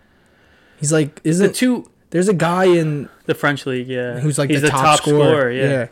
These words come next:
Speaker 2: I don't know if he's committed to nat-, what nationality he's playing for yet.
Speaker 1: Come to America, we
Speaker 2: I
Speaker 1: need
Speaker 2: actually
Speaker 1: you.
Speaker 2: just saw, I don't know if this was true, I saw it, the two top scorers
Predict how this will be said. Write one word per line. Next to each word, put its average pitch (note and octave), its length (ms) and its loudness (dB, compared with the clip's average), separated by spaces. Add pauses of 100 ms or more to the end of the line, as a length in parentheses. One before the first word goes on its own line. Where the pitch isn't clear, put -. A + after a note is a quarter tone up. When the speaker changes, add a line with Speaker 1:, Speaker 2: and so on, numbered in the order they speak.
Speaker 2:
I D3 100 2
don't G3 120 2
know G#3+ 140 0
if F#3+ 100 -2
he's F3+ 120 -2
committed D#3+ 400 -2
to D3+ 80 -6
nat-, C#3 320 -4
what D3+ 200 -8
nationality B2+ 600 -4
he's A2+ 160 -12
playing B2 380 -10
for - 240 -16
yet. - 280 -20 (520)
Speaker 1:
Come A2 220 -8
to A#2 80 -4
America, A2+ 340 -4
we A#2 140 -4
Speaker 2:
I A#2 40 0
Speaker 1:
need A#2+ 40 0
Speaker 2:
actually A#2+ 160 -2
Speaker 1:
you. D#3+ 60 0
Speaker 2:
just F#3+ 180 -4
saw, F3+ 340 -4
I B3+ 80 -8
don't F3+ 100 -2
know G3 100 -2
if F3+ 60 -8
this D#3+ 180 -10
was - 100 -18
true, D#3 180 -2
I B2+ 60 -2
saw D3 220 -2
it, C#3 60 -10
the C3+ 60 -6
two F#3+ 240 -6
top F3 240 -2
scorers C#3+ 640 -4